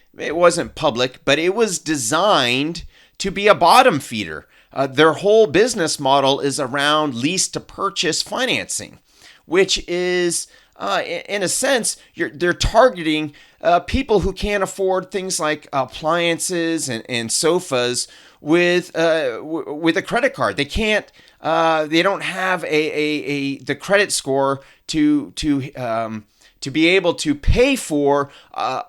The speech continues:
you know, a, a sofa, um,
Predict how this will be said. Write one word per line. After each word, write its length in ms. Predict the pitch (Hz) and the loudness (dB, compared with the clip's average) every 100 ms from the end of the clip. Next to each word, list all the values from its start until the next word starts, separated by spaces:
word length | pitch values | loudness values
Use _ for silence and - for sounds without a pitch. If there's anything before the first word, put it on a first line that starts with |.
| - | -10
you 140 | 135 | -6
know, 300 | 120 117 143 | -4 -4 -6
a, 120 | 120 - | -8 -6
a 60 | 139 | -4
sofa, 680 | - 226 285 - 202 151 - _ _ - | 0 0 0 0 0 0 -4 _ _ -6
um, 520 | 175 180 196 190 180 | 0 4 4 2 -2